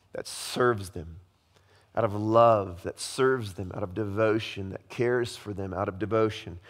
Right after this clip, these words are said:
In the same way, as we cultivate intimacy with Jesus, there's a longing to become more like him, to serve him, to transform our actions. And he is the one who does this transformation.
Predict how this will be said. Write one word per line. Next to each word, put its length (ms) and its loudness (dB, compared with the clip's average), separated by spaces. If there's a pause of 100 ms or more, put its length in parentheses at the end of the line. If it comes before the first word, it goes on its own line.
(200)
In 100 -4
the 60 -2
same 420 2
way, 220 4
as 280 6
we 120 -2
cultivate 520 -2
intimacy 460 -4
with 140 -4
Jesus, 460 -4
there's 180 -4
a 40 0
longing 1000 0 (540)
to 100 -8
become 420 -2
more 320 0
like 360 -6
him, 240 -10 (1160)
to 100 -14
serve 460 2
him, 220 -14 (1500)
to 100 -8
transform 800 2
our 100 6
actions. 880 2 (1080)
And 100 -6
he 340 -2
is 120 8
the 100 4
one 240 6
who 140 2
does 340 8
this 160 0
transformation. 760 -6